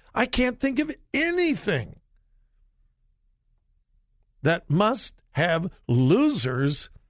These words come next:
in order to succeed. So anyway, those are my thoughts.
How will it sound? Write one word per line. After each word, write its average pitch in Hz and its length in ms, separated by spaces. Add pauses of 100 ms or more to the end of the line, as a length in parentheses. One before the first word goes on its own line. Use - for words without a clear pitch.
(220)
in 143 200
order 143 260
to 123 200
succeed. 90 540 (2250)
So 202 220
anyway, 185 380
those 156 320
are 131 260 (240)
my 104 320
thoughts. 175 680